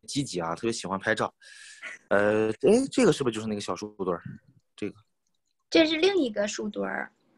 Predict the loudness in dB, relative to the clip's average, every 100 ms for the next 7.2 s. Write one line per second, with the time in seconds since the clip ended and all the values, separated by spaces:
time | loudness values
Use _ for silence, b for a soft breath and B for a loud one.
0 | _ -4 0 2 2 2 2 2 2 -4
1 | -8 -20 _ _ 4 6 6 4 2 -2
2 | -2 -2 2 2 2 0 2 0 -2 -6
3 | -6 -2 -2 -2 -6 -8 -12 -4 -2 -2
4 | 4 6 6 0 -10 _ _ _ _ _
5 | _ -10 -10 _ _ _ -4 0 0 0
6 | -2 -4 2 4 6 6 6 6 4 0
7 | -4 -14